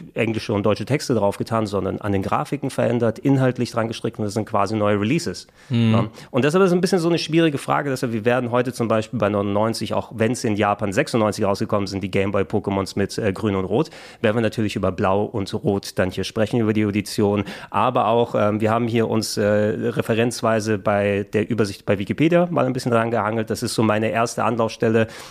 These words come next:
Speaker 1: um mal zum Beispiel die Recherche für den, äh, Future Club anzufangen. Ich gucke erstmal, weil da aufgelistet ist, ey, was waren die Releases im Jahr? Ist da was Interessantes, wo ich was für die Sendung rausnehmen kann? Kann ich mir da was raussuchen?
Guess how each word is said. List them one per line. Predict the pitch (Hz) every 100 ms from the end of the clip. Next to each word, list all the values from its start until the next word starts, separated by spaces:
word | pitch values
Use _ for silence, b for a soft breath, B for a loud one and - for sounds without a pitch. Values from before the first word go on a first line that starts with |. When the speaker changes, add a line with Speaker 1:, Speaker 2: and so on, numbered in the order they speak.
| B
Speaker 1:
um | - 104
mal | 107 107
zum | -
Beispiel | 107 107 107
die |
Recherche | 107 107 110 98
für | 110
den, | 104 98
äh, | 113 101 98
Future | - 104
Club | - 98 - -
anzufangen. | 104 - - 101 -
Ich | -
gucke | 123 117
erstmal, | 113 117
weil | 104
da | 104
aufgelistet | 107 110 117 101 - 110
ist, | 98
ey, | - 107 87 B B B
was | 113 113
waren | 120 117
die | 107
Releases | 110 104 110 117 -
im | 104
Jahr? | 101 104 107 -
Ist | -
da | 110
was | 104
Interessantes, | 110 107 - 104 104 -
wo | 107
ich | 98
was | 104 -
für | 104
die | 98
Sendung | 101 104
rausnehmen | 95 101 101 107 104
kann? | 104 101 98
Kann | 98 104
ich | 98
mir | 110
da | 98
was | 98 104
raussuchen? | 98 - 95